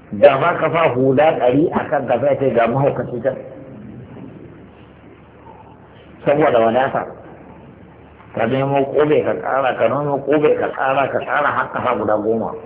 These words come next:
Shi ha ba majanun. Zai sa ta fayi. To mutum da yana fotolo. Rigar sanyi ɗaya, rigar zafi ɗaya. Sannan rigar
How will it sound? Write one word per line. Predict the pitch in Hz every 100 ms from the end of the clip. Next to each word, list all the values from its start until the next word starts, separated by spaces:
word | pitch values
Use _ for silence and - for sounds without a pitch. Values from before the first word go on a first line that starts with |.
| - - - - - - - - - - - - - -
Shi | 107
ha | 101 90
ba | 90
majanun. | 90 87 90 180 127 - - - - - - - - - - - - - - - 139
Zai | 214
sa | 202 -
ta | 156
fayi. | 127 127 123 - - - - - - - - - - - - - - -
To | 123
mutum | 131 127 147 156 123
da |
yana | 123 117 110
fotolo. | 95 92 98 92 85 - - - -
Rigar | 202 214 220 196 220 220 208 143
sanyi | 190 190 185 175 - - -
ɗaya, | 135 135 - - -
rigar | 151 170 156 208 202
zafi | 185 156 180 135 -
ɗaya. | 117 123 113 - - - - - - - - - - - - - - - - -
Sannan | 147 135 131 131 127
rigar | 127 123 104 160 160